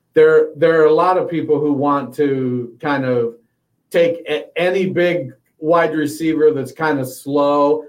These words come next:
and say, "Oh, we can make him a tight end like Waller." What everybody forgets is that Waller ran a four four six. And I think Butler ran somewhere right around there as well. So if Butler can put on the weight,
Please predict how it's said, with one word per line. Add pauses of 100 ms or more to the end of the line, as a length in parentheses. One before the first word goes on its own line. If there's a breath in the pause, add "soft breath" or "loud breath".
and
say,
"Oh,
we
can
make
him
a
tight
end
like
Waller." (120)
What
everybody
forgets
is
that
Waller
ran
a
four
four
six. (500)
And
I
think
Butler
ran
somewhere
right
around
there
as
well. (560)
So
if
Butler
can
put
on
the
weight,